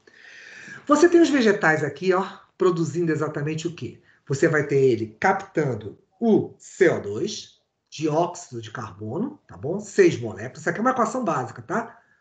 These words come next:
Pense que você tem milhares, milhões dessas reações acontecendo, não só milhares, mas células, e milhões por serem o quê? Milhões de células por aí, vegetais. Então, você pega uma equação básica, onde você tem o quê? Seis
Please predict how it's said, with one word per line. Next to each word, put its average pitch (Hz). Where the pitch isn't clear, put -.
Pense 208
que 170
você 165
tem 170
milhares, 147
milhões 190
dessas 233
reações 170
acontecendo, 160
não 254
só 190
milhares, 139
mas 139
células, 175
e 226
milhões 196
por -
serem 180
o -
quê? 202
Milhões 208
de 226
células 170
por 220
aí, 170
vegetais. -
Então, 175
você 202
pega 175
uma 175
equação 170
básica, 127
onde 143
você 143
tem 147
o 135
quê? 107
Seis -